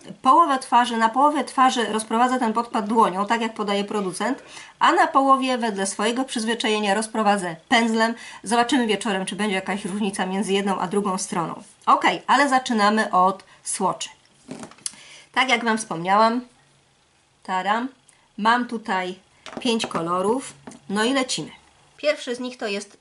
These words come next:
dwieście trzy jasny. O, może w ten sposób będę Wam robić, to od razu. Dwieście trzy jasny,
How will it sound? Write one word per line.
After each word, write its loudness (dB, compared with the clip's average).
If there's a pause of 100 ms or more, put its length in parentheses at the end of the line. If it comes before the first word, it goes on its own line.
dwieście -10
trzy -8 (100)
jasny. -4 (3750)
O, -20 (400)
może -16
w -20
ten -14
sposób -20
będę -18
Wam -18
robić, -8
to -18
od -20
razu. -16 (2250)
Dwieście -14
trzy -14
jasny, -14